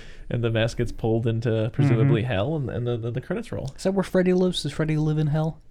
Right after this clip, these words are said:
Speaker 1: I guess so.
Speaker 2: Okay.
Speaker 1: I guess so. That's actually continuity that c-, continues into the, the next, uh, the next installment. Uh, not the ten, not Jason X, but the Freddy versus Jason.
Speaker 2: Yeah.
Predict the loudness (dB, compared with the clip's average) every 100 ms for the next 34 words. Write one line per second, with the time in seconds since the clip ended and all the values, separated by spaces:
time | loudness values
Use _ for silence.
0 | -20 -18 -14 -8 -2 -2 0 0 0 0
1 | -4 -4 -4 -4 -12 -12 -8 -4 -6 -4
2 | -4 -4 -8 -20 -10 0 2 2 0 -4
3 | 0 -2 0 0 0 0 -2 -2 -10 -8
4 | -4 -4 -2 -4 -2 -2 0 -2 -4 -10
5 | -18 -18 -16 -18 -18 -6 -4 -4 -6 -2
6 | 0 2 0 -2 -4 -4 -4 -2 -2 -4
7 | -6 -6 -2 0 -2 -2 -2 0 0 -2
8 | -8 -8 -6 -4 -4 -4 -2 -4 -6 -18
9 | -8 -6 -4 -4 -4 -4 -4 -2 -4 -6
10 | -4 -4 -2 -2 -4